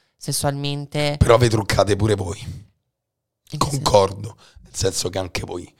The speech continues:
Speaker 2: vi fate selezionare. No?
Speaker 1: Sì.
Speaker 2: Cioè, non la vedo. Questa è anche una cosa che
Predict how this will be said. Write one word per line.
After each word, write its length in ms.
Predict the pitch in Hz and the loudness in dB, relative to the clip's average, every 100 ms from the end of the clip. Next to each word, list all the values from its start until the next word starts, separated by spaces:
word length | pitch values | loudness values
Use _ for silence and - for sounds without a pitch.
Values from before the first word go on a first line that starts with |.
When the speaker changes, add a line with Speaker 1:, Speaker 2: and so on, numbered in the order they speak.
| _ _ _ _ _ _ _ - _ _ _ - | _ _ _ _ _ _ _ -20 _ _ _ -14
Speaker 2:
vi 160 | 107 120 | -2 -2
fate 320 | - 98 92 | 4 2 2
selezionare. 840 | 87 98 - - 104 101 101 - - _ _ _ | -4 -4 -4 -4 -2 -4 -4 -10 -16 _ _ _
No? 140 | 104 107 | 2 2
Speaker 1:
Sì. 520 | - 123 156 135 139 - | 0 -8 -8 -8 -10 -4
Speaker 2:
Cioè, 220 | - 107 | 2 2
non 160 | 107 123 | 4 4
la 100 | 127 | 4
vedo. 320 | 131 101 104 - - - | 2 0 -6 -10 -20 -18
Questa 320 | - - 104 | -10 -2 0
è 20 | |
anche 260 | 104 110 - | 0 -2 -8
una 120 | 92 | -4
cosa 240 | 95 95 - | 0 0 -2
che 220 | 185 - | -8 -10